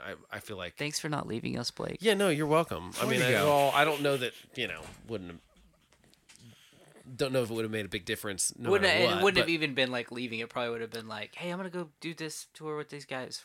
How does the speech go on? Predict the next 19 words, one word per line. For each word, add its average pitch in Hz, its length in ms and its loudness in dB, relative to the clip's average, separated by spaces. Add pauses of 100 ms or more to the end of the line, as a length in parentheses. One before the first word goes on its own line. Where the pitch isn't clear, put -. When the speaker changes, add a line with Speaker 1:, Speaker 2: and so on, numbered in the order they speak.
(120)
Speaker 2:
with 127 100 -16
this - 80 -10
guy 117 160 -8
for 117 100 -14
a 117 60 -10
while. 127 300 -12
Speaker 1:
Yeah, 151 120 4
yeah. 90 200 -4
Speaker 2:
I'll - 80 -12
Speaker 1:
I - 40 -10
Speaker 2:
catch 107 80 -10
Speaker 1:
think 98 180 -8
Speaker 2:
you 127 60 -4
Speaker 1:
it - 40 -4
Speaker 2:
later." 127 140 -6
Speaker 1:
just 131 100 -10
would 104 80 -12
have 90 80 -16
been 87 160 -14